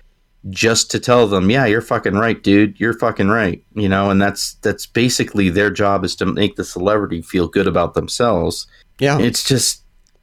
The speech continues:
Speaker 1: I mean, you get in these echo chambers, and this is
Speaker 2: Sure.
Speaker 1: something that, um,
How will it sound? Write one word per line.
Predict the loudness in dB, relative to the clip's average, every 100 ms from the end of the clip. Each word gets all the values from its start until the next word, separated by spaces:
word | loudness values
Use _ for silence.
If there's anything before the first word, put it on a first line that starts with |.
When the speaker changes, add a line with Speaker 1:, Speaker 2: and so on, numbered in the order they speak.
| -20 -20 -20 -20 -20 -18 -4
Speaker 1:
I |
mean, | 0 2
you | 2
get | 0 2
in |
these | 2 2
echo | 0 0 0
chambers, | 0 -4 -4 -6 0
and | 2
this | 2 2
is | 0
Speaker 2:
Sure. | 2
Speaker 1:
something | 2 2 2
that, | 2 2 0 -6 -10 -2
um, | 2 2 2 -2